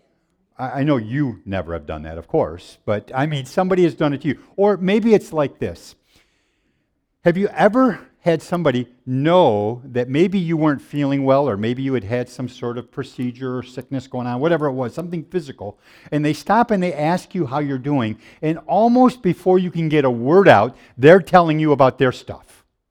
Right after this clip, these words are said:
how they've had the same thing you've had, except for worse? Well, I want to suggest to you that unlike us, who most often use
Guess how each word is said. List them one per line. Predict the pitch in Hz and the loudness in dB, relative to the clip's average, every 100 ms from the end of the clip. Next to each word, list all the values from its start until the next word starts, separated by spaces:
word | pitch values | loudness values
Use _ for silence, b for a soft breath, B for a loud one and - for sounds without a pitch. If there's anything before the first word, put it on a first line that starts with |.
| _ _ _ | _ _ _
how | 156 139 - _ | 4 4 0 _
they've | - 190 | 4 6
had | 180 185 | 8 6
the | 151 | 4
same | - 185 202 | 0 -2 -2
thing | 202 180 | -2 -2
you've | 185 | 0
had, | 147 127 131 B | 2 2 0 B
except | 147 - 151 - | -8 -2 -2 0
for | 147 | -2
worse? | 120 123 107 - - - - _ _ _ _ _ _ _ _ _ _ | 0 0 0 -4 -20 -20 -20 _ _ _ _ _ _ _ _ _ _
Well, | 147 143 139 _ _ _ | 0 0 0 _ _ _
I | 139 | -2
want | 185 214 214 | 0 0 0
to | 190 | -2
suggest | - 127 110 131 131 _ | -6 -8 -2 -2 -2 _
to | 110 | -8
you | 98 101 | -8 -6
that | 98 98 104 - _ _ | -6 -6 -6 -12 _ _
unlike | 143 196 220 214 190 - | -4 -2 0 2 0 0
us, | 143 110 107 - _ _ _ | -2 0 -2 -10 _ _ _
who | 190 | -4
most | 165 151 196 214 - - | -2 2 2 2 -8 -4
often | 151 175 - 180 147 | -2 -2 -4 -6 -2
use | 143 156 | -2 -4